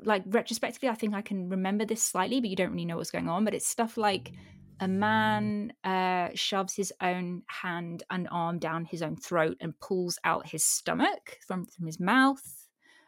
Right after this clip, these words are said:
Um, there's, like, the blood orgy scene is, like, uh, these two people having sex and they're covered in blood, and then she's, like,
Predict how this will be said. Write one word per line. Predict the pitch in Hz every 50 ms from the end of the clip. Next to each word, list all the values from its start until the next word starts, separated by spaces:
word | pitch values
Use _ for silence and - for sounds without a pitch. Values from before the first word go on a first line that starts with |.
| _ _ _ -
Um, | - 180 170 170 170 175 175 170 170 170 170 - -
there's, | - 196 180 -
like, | 202 180 180 - 185 -
the | 180
blood | - - 185 185 196 196
orgy | 196 190 185 - 180 180
scene | - - - 180 170 165
is, | 170 170 - -
like, | 165 165 170 165 - - - _ _ _ _ _ _ _ _ _ _ _ _ _ -
uh, | 175 170 170 165 165 165 156
these | 185 185 180 -
two | - - 233 226 220
people | - 214 214 - 202 196 190 196
having | 185 180 190 180 175
sex | - - - 190 180 175 170 - - - - - - - - -
and | 165 160 165 165
they're | 160
covered | - - 226 202 202 202
in | 196 185
blood, | - 190 190 185 185 180 180 180 180 180 -
and | - 175 170
then | 170 175
she's, | - - - 185 180 180 - -
like, | - 180 170 165 - -